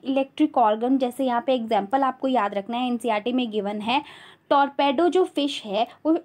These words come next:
इलेक्ट्रिक शॉक देती है आपको, और पॉइजनस जो फिश है वो ट्राइगोन आपको याद रखना है, which is important। एनसीईआरटी के मैंने बार बार कहती हूँ कि एग्जांपल बहुत इंपॉर्टेंट होते हैं और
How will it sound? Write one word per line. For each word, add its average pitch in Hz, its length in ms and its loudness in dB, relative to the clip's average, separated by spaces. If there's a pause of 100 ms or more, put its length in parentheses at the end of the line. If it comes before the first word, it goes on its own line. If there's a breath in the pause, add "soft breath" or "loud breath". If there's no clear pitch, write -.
(120)
इलेक्ट्रिक 294 460 -2
शॉक 311 340 2
देती 202 320 -4
है 170 60 0
आपको, 185 280 -6
और 311 280 2 (160)
पॉइजनस 294 600 4 (120)
जो 277 200 0
फिश 302 360 -2
है 254 220 0
वो 285 160 2
ट्राइगोन 247 560 -2
आपको 233 220 -6
याद 208 220 -2
रखना 262 200 -4
है, 339 80 2 (280 loud breath)
which 311 140 2
is 339 160 4
important। 247 540 2
एनसीईआरटी 277 500 0
के 302 100 2
मैंने 285 200 4
बार 220 240 0
बार 269 180 2
कहती 247 280 -4
हूँ 233 100 -8
कि 320 260 -2 (400)
एग्जांपल 254 580 0
बहुत 247 380 0
इंपॉर्टेंट 214 460 -6
होते 240 180 -4
हैं 311 60 0
और 349 120 2